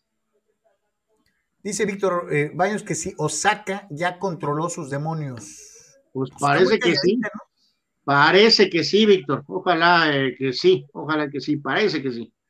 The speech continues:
Speaker 1: Danny Maiden dice, "Me declaro antinadal al
Speaker 2: <laughs>
Speaker 1: indicar hipócritamente que el torneo de Australia no es lo mismo sin Djokovic cuando le estuvo tirando abajo del camión por no arponearse", dice Danny Maiden. "Y yo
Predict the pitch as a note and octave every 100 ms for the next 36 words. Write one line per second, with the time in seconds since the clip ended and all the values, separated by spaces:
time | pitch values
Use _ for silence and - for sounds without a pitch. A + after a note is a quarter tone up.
0 | _ _ - E3+ G3 F#3 G#3 G3+ F#3+ G3
1 | F#3+ F3+ - A3 G#3+ E3 E3+ D#3+ E3 F#3+
2 | F#3 E3 E3 C3+ - F#3+ G#3 G#3+ _ -
3 | C#3 - F#3 F#3 F3 E3+ D3+ F3+ E3 E3+
4 | F3+ F3 C#3+ - C#3+ F3 E3 - E3 E3+
5 | D#3+ E3 D#3 D3 E3 D#3+ C#3 C3 B2+ D#3+
6 | D#3 C#3+ D3+ - - C#3 C3+ B2 - E3+
7 | F3+ F3+ C#3+ E3 D3 C#3+ D#3 D#3+ C3 A#2+
8 | A#2 C#3+ E3 C3+ A#2 C#3 D3 - B2+ C#3+
9 | D#3 C#3+ - B2 C#3 - C#3 C#3 _ A2+
10 | C3 C3+ E3+ E3+ D#3+ F#3 G#3 _ _ _
11 | _ _ _ _ _ E3+ D#3 F3+ G3+ A3
12 | A3